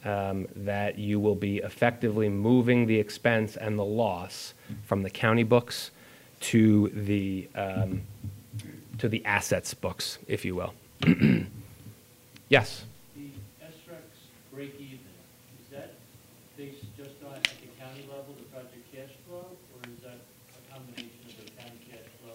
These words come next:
Speaker 2: and the local unit energy savings?
Speaker 1: It is, <clears throat> the break even S rec number is the number that S recs have to be,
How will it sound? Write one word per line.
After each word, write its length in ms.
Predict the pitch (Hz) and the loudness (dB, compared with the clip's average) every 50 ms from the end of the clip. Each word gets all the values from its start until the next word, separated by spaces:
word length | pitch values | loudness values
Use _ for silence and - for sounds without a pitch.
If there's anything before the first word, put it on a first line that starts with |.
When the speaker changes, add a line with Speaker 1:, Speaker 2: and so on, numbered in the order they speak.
| 113 | -20
Speaker 2:
and 320 | 113 117 - 110 107 107 107 | -20 -20 -20 -20 -20 -20 -20
the 60 | 107 | -20
local 120 | 110 107 107 110 107 | -20 -20 -20 -20 -20
unit 140 | 104 107 107 107 - 104 107 - - - _ - - _ - - - 110 | -20 -20 -20 -20 -20 -20 -20 -20 -20 -20 _ -20 -20 _ -20 -20 -20 -20
energy 260 | - 104 107 104 101 - - 104 | -20 -20 -20 -20 -20 -20 -20 -20
savings? 720 | 101 98 98 98 101 - - - - - - - 117 113 - - - - - | -20 -20 -20 -20 -20 -20 -20 -20 -20 -20 -10 -8 -8 -8 -8 -12 -20 -12 -4
Speaker 1:
It 160 | 143 131 131 | 0 2 4
is, 460 | 135 131 131 127 120 117 113 - - - - - - - - - - - - - - - - - - - - - 65 60 - - - - - - - - | 4 6 6 6 4 2 0 -4 -10 -14 -20 -20 -20 -20 -20 -20 -20 -20 -20 -20 -20 -18 -18 -18 -14 -4 -2 0 0 0 -2 -6 -12 -16 -16 -20 -20 -20
<clears throat> 160 | - - - - | -20 -20 -16 -14
the 80 | 113 | -12
break 300 | 101 120 131 151 143 151 | -6 -2 -2 -2 0 0
even 240 | 175 170 156 156 147 | -4 -2 -2 -2 -2
S 180 | 143 135 - - | -4 -6 -8 -8
rec 180 | 147 139 139 127 | -10 -10 -8 -10
number 380 | 120 110 110 104 104 107 107 104 - - - - - - - - - - - - - - - - - - - - | -10 -10 -8 -8 -8 -8 -10 -12 -16 -20 -20 -20 -20 -20 -20 -20 -20 -20 -20 -20 -20 -20 -20 -20 -20 -20 -20 -18
is 140 | 131 113 107 | -18 -14 -10
the 80 | 117 | -10
number 300 | 113 120 123 139 143 135 | -8 -6 -6 -6 -6 -4
that 120 | 127 123 123 | -4 -4 -4
S 200 | 127 139 135 - | -4 -6 -6 -6
recs 200 | 160 151 - - | -8 -8 -8 -8
have 220 | 143 143 139 - - | -10 -12 -12 -10 -10
to 60 | 147 | -10
be, 380 | 131 123 120 113 104 107 110 | -10 -8 -10 -10 -10 -10 -12